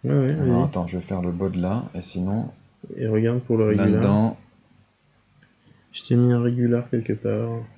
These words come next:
Speaker 2: Alors, ah, j'ai un conflit. Style importé. Le style existant. Mince, annulé.
Speaker 1: Ah oui, pardon. Alors, attends, je peux te
Speaker 2: Euh, style de paragraphe un, roster seize points.
Speaker 1: Celui, celui-là,
Speaker 2: J'ai
Speaker 1: il a pas
Speaker 2: encore un
Speaker 1: de nom.
Speaker 2: conflit.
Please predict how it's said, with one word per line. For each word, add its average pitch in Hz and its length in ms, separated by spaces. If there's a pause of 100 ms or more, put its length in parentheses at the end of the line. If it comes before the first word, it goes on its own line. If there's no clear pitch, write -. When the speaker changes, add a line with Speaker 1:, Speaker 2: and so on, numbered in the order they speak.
(300)
Speaker 2:
Alors, 92 500 (580)
ah, 90 260
j'ai 85 100
un 82 100
conflit. - 560
Style - 280
importé. 85 440 (400)
Le - 80
style 87 240
existant. 82 460
Mince, 87 340
annulé. 87 300
Speaker 1:
Ah 120 60
oui, 120 100
pardon. 110 380
Alors, 104 160
attends, 107 240
je - 100
peux - 80
te - 60
Speaker 2:
Euh, 92 500
style 104 240
de 104 60
paragraphe 92 600
un, 107 380
roster 98 420
seize 95 300
points. 87 320 (600)
Speaker 1:
Celui, - 320
celui-là, 117 360
Speaker 2:
J'ai 113 60
Speaker 1:
il 110 60
a - 40
pas 113 120
Speaker 2:
encore 110 120
un - 40
Speaker 1:
de 107 40
nom. 107 80
Speaker 2:
conflit. - 380